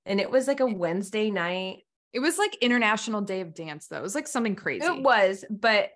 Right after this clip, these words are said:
Speaker 1: our tour guide even said, like, "These people come and bring pizza and wine and sit by the river, and they dance, like, all the time." It was just
Speaker 2: Mm-hmm.
Speaker 1: packed this time. And, um, so people were dancing and hanging out and eating and whatever.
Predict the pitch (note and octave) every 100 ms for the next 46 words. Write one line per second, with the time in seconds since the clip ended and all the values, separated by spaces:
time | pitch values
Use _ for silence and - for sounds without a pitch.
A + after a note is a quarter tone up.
0 | _ _ - A3+ A3 A3 A#3+ B3+ G#3+ G3
1 | F#3 F#3 - G3+ F3+ E3 E3+ G3 F#3+ F#3
2 | - G#3 G3 G3+ F#3 F3+ F3+ F3+ G3+ A3+
3 | A3+ A3 F#3 F#3+ G3+ G3+ F#3 F#3 - F#3+
4 | F3+ F#3+ G3+ G3 F#3 F3+ F#3 F#3 E3+ -
5 | - _ F#3+ F3+ - G3 G3+ G#3 F3 F#3
6 | G#3 G3 G3 G#3 G#3 G3 F3+ F3 G3+ -
7 | B3 G#3+ A#3 - B3+ C4+ C#4+ - - -
8 | - _ A3+ G#3 G3 F#3 F#3 F#3 F3 -
9 | G3 F#3 E3+ D#3+ E3+ F3+ _ _ _ _
10 | _ - A3 A3+ G#3+ G3 A3+ C#4 B3+ B3
11 | A3+ G3+ G3 A3+ A3+ G#3+ G#3 F#3+ G3+ G#3
12 | G3+ F#3+ F#3+ F#3 F#3+